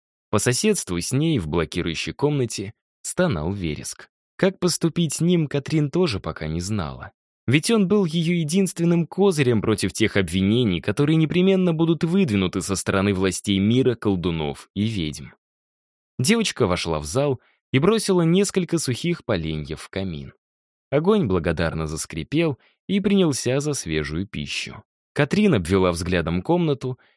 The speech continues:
и остановила его на большом зеркале, стоящем напротив камина и отражающем пламя.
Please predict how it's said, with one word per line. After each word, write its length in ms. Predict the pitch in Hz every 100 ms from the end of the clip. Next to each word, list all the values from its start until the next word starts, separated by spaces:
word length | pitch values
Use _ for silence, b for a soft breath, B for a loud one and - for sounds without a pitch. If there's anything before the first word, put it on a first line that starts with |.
| b
и 60 | -
остановила 600 | 151 - 180 190 220 202
его 280 | 185 160 180
на 100 | 175
большом 400 | 151 143 170 156
зеркале, 500 | 87 95 98 92 82
стоящем 600 | - 80 85 90 - 90
напротив 460 | 87 - 87 85
камина 580 | - 78 78 - 131 101 - _ _
и 100 | 143
отражающем 840 | 190 202 190 92 82 76 76 - 92
пламя. 580 | 117 98 76 71 71